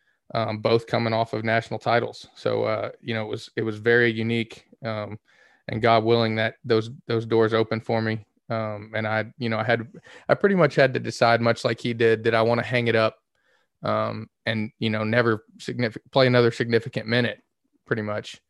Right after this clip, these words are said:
um, for the opportunity to, to do my part to improve what had the potential to be a championship team, um, you know, but would sacrifice a lot of the glory that you might get at a smaller school if you went and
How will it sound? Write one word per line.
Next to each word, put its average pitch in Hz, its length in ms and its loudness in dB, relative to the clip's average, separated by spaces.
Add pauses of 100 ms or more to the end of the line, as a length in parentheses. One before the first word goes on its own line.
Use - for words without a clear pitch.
(440)
um, 113 300 -6
for - 100 -2
the 113 140 2
opportunity 113 600 0
to, 113 420 -4 (380)
to 113 120 -4
do 120 380 -2
my 117 180 2
part 120 360 -2
to 117 120 2
improve 113 580 -4 (400)
what 120 220 -2 (120)
had 117 180 2
the 117 60 -4
potential 123 400 -6
to 117 60 -6
be 117 140 -4
a 117 40 -6
championship 117 600 -4
team, 120 360 -2 (640)
um, 113 400 -6 (120)
you 123 100 -2
know, 113 120 -2
but 117 180 -2
would 117 140 -6
sacrifice 117 640 -2
a 120 60 -4
lot 117 180 2
of 110 60 -4
the 117 80 -4
glory 113 340 2
that 107 160 -10
you 117 80 -4
might 117 200 -4
get 117 120 2
at 113 80 0
a 110 60 -8
smaller 113 340 -2
school 117 320 -4
if 113 100 -6
you 117 80 -4
went 117 200 -6
and 120 120 -12